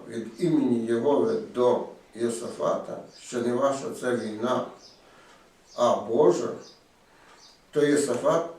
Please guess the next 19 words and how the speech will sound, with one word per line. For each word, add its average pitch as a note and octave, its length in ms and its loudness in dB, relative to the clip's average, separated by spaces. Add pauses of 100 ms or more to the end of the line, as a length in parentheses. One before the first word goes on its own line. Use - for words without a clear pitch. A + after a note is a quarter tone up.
(160)
так C3 320 0 (140)
і C#3 80 -6
побачив C3 760 2 (260)
із B2 340 -6
своєю B2 800 2 (840)
армією A#2+ 920 2 (1080)
або A#2 260 0
людьми, C3+ 580 4
котрі A#2+ 340 -4
славили A#2 560 2
його. A#2 360 0 (2000)
Тобто G#3+ 300 10
це A3+ 280 10
саме F#3+ 360 6
засвідковано F3 840 2
про D3+ 180 -4
те, A#2 340 -2
що B2 260 -4
Єгова D3 760 4